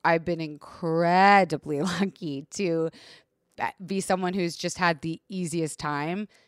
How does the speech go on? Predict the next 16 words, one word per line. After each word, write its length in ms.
after 280
those 200
first 320
two 140
weeks. 500
Now, 500
that 360
next, 760
those 240
first 260
two 160
weeks, 460
I 200
had 180
a 80
trip 380